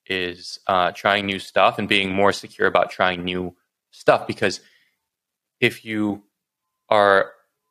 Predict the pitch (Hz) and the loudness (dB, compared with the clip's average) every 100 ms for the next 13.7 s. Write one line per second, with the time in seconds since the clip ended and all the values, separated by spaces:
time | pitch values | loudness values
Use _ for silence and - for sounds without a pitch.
0 | _ _ _ _ _ _ 120 123 202 202 | _ _ _ _ _ _ -4 -2 0 0
1 | 156 127 117 101 - _ - 113 123 117 | 4 4 4 2 -6 _ 0 2 4 2
2 | 98 98 101 104 - _ _ 139 127 95 | 2 0 -2 -6 -10 _ _ 2 2 0
3 | 92 - 95 90 98 95 - 101 110 104 | -2 -4 -4 -2 0 0 -2 -2 0 0
4 | 98 95 _ _ _ _ - 107 101 92 | -4 -8 _ _ _ _ -4 2 4 4
5 | 90 104 98 - 110 104 95 92 90 - | 2 0 -2 -4 -6 -2 0 2 0 -6
6 | _ - 107 110 104 87 - - - 95 | _ -6 0 4 4 2 -2 -8 -2 0
7 | - 98 92 87 - - _ _ _ 110 | 4 4 4 4 0 -6 _ _ _ -8
8 | 107 101 - - 110 98 - - 98 - | -2 -2 -2 -2 0 0 -2 -4 -4 -2
9 | 147 127 107 90 87 87 92 - 98 98 | -2 -2 -4 -2 -2 0 0 -2 -8 -10
10 | - _ _ _ _ _ - 110 90 80 | -10 _ _ _ _ _ 0 2 2 0
11 | - _ _ _ _ - 123 127 160 185 | -4 _ _ _ _ 0 2 4 4 4
12 | 185 214 147 78 _ _ - 127 117 123 | 2 0 0 -2 _ _ -2 0 2 2
13 | 185 151 104 113 120 - | 2 0 2 4 4 2